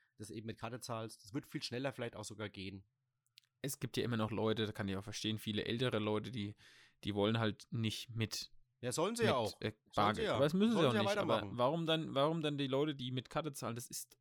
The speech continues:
Speaker 2: <laughs>
Speaker 1: Das stimmt. Schön,
Speaker 2: das
Speaker 1: aber schön, dass du das mal ansprichst. Ist mir auch schon aufgefallen.
Speaker 2: Äh,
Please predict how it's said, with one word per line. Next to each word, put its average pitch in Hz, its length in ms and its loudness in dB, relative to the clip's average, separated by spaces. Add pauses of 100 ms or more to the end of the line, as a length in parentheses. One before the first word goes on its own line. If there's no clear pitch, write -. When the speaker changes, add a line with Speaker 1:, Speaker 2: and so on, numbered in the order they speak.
(120)
Speaker 2:
<laughs> - 220 -8 (240)
Speaker 1:
Das 165 100 -4
stimmt. 101 300 -6
Schön, 175 160 2
Speaker 2:
das 202 80 0
Speaker 1:
aber 185 100 0
schön, 196 180 0
dass 196 120 0
du 190 60 -6
das 156 60 -10
mal 160 120 0
ansprichst. 120 340 -6
Ist 123 120 -12
mir 135 80 0
auch 117 80 0
schon 104 100 -4
aufgefallen. 85 360 -12 (680)
Speaker 2:
Äh, - 120 -10